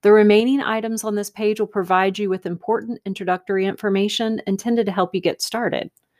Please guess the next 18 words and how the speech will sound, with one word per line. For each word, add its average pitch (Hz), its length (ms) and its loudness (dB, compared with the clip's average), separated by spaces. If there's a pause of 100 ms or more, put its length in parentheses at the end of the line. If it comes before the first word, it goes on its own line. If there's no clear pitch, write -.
(400)
If 214 100 -2
I 254 120 4
can 262 160 2
be 220 120 6
of 202 80 4
any 220 240 4
assistance - 560 -2
to - 120 -6
you 170 120 2
as 190 100 -2
you 202 80 -6
begin 196 340 0
working 202 340 0
through 202 140 -6
the 185 60 -4
week 180 240 -2
one 175 160 -2
module, 175 500 -6